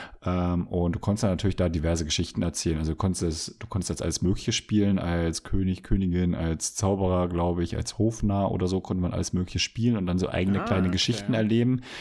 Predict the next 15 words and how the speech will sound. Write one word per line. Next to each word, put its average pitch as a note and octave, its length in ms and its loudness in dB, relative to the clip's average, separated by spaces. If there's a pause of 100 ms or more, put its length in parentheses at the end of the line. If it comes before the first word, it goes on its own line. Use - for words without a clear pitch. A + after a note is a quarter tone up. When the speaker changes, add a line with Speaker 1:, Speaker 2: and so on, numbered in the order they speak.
Speaker 1:
Das - 160 -4
Problem B2 380 0
war A2+ 140 2
halt G#2+ 200 0
bloß, F#2 440 2 (360)
ähm, F2 520 2 (100)
die F#2 80 -2
Sims, - 520 -2
wenn G#2 220 0
sie G#2+ 80 2
dann G2+ 160 4
ihre F#2+ 160 0
Geschichte - 360 -2
erlebt G#2 340 0
haben, G#2+ 300 4